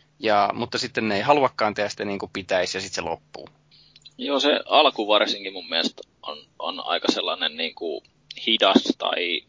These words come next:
Speaker 2: se etenee se alku mun mielestä, että se, se voisi mennä paljon nopeamminkin, että se loppupuoli on paljon parempi, jos ei oteta sitä ihan lopun älytöntä räiskintää enää siihen mukaan, mutta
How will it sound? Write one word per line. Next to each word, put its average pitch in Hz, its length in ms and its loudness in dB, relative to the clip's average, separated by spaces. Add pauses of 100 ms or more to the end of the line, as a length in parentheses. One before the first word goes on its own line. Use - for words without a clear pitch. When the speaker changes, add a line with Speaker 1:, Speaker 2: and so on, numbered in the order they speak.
(100)
Speaker 2:
se 95 300 -8
etenee 104 460 0
se 110 120 0
alku 110 360 2
mun 87 200 -12
mielestä, 90 400 -4
että - 160 -8
se, 92 140 -4 (180)
se - 120 0
voisi 98 240 -2
mennä 101 280 -2
paljon 104 240 0
nopeamminkin, 92 640 2
että - 100 -6
se 110 60 0
loppupuoli 107 600 2
on 101 100 -6
paljon 101 240 -2
parempi, 98 560 0 (500)
jos 95 220 -4
ei 98 100 2
oteta 95 300 0
sitä - 280 -2
ihan 85 240 2
lopun 82 340 -4 (360)
älytöntä 90 440 -2
räiskintää 87 720 2
enää 76 220 -8
siihen 76 240 -12
mukaan, - 400 -16
mutta - 340 -18